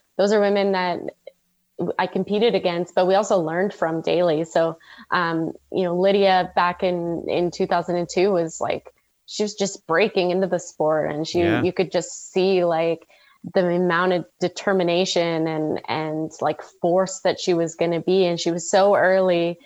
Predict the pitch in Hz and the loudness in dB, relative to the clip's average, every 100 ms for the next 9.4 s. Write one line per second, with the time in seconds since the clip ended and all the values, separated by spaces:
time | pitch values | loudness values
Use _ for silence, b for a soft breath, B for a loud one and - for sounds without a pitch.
0 | B 233 196 214 180 - 208 180 175 - | B -4 0 4 2 2 0 2 0 -2
1 | 170 - 196 185 202 170 185 180 175 170 | -4 2 2 2 0 0 2 2 0 -2
2 | 170 170 170 165 - 208 208 208 202 202 | -2 -2 -2 -4 -10 -6 -2 0 0 0
3 | 185 175 175 165 196 190 185 185 175 175 | 0 0 -2 0 0 0 -2 0 0 0
4 | 175 185 185 185 160 151 175 180 165 - | 0 0 0 0 0 -2 -2 -2 -2 -4
5 | - 185 196 220 196 185 190 B B B | -4 -2 -2 0 2 0 -4 B B B
6 | B - 190 180 180 175 170 - - 180 | B -4 -2 0 0 -2 -4 -6 -2 0
7 | - - - 175 208 180 170 170 202 220 | 0 -4 -4 0 2 2 0 0 0 2
8 | 196 190 175 - - 196 214 196 175 180 | 2 2 0 -2 -2 0 0 0 0 -4
9 | - 165 156 160 | -2 0 0 -4